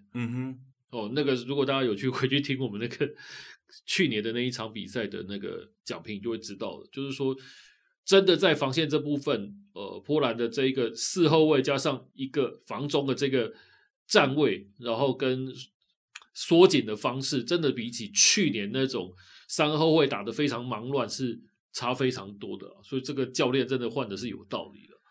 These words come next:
Speaker 1: 对，因为实际上是这样了，我个人会觉得说三中卫的体系阵型啊，你要兼顾高位逼抢，然后你又要，因为你前线第一条线、第二条线你去做高位逼抢的时候，你的阵型不免会拉得比较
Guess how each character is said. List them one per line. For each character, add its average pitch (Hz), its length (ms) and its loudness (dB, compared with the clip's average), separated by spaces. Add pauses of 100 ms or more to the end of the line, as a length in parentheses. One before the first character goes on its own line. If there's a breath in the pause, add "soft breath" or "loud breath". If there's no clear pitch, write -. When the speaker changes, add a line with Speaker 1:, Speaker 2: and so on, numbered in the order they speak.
(420 soft breath)
Speaker 1:
对， 92 340 -6
因 170 60 -2
为 247 80 2
实 - 180 -2
际 202 100 0
上 196 200 2
是 175 100 -2
这 - 160 0
样 117 220 -2
了， - 300 -18
我 120 100 -2
个 220 120 6
人 165 120 4
会 170 100 2
觉 139 140 0
得 131 40 0
说 151 140 0
三 156 240 -2
中 156 220 0
卫 151 100 2
的 120 100 0
体 117 240 -10
系 143 220 -4
阵 139 240 0
型 87 260 -6
啊， 87 140 -14
你 92 80 -8
要 123 480 2
兼 151 260 0
顾 143 240 0
高 135 220 4
位 143 220 6
逼 123 200 -8
抢， 123 300 -2 (420 loud breath)
然 117 140 2
后 131 60 4
你 120 80 0
又 113 180 4
要， 120 500 6 (720)
因 165 140 2
为 156 80 4
你 110 240 -2 (320)
前 - 360 0
线 - 360 6 (140)
第 165 120 -6
一 175 60 -4
条 127 180 0
线、 135 220 2
第 143 80 4
二 127 100 6
条 120 160 -2
线 120 160 0
你 107 60 -2
去 117 100 -6
做 123 160 2
高 117 120 0
位 117 80 2
逼 117 120 -4
抢 113 160 -6
的 90 120 -10
时 107 80 -6
候， 110 80 -4
你 104 40 -4
的 107 60 -4
阵 139 220 0
型 113 160 -4
不 143 120 0
免 101 240 0
会 113 180 -2
拉 110 200 4
得 107 100 -2
比 90 120 -10
较 98 360 -4